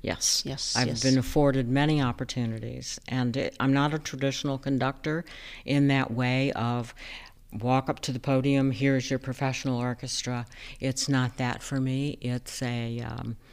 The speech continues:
Speaker 1: we're all in this boat together, and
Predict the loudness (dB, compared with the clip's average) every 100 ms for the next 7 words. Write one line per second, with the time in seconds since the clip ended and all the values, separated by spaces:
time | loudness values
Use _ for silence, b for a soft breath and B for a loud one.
0 | B B B 0 2 4 4 2 2 2
1 | 0 -2 -2 -2 -2 -6 -4 -2 -2 -4
2 | -6 -10 -14 -20 -20 b b -2 0 2
3 | 0 -2